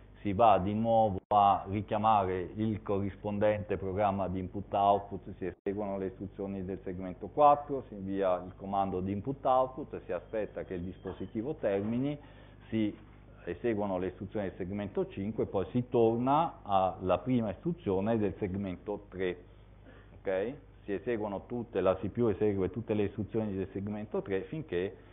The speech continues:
di nuovo deve, eh, inviare una write e di nuovo questa write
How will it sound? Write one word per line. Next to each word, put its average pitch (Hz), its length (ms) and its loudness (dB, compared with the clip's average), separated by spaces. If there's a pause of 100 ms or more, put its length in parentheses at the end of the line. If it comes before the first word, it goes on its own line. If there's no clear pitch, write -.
(200)
di 135 120 0
nuovo 123 600 2 (160)
deve, 92 500 -2
eh, 87 320 0 (140)
inviare 95 440 2
una 123 220 -2
write 107 640 0
e 101 200 -2
di 127 120 0
nuovo 101 380 2
questa 92 320 -6
write 87 500 -2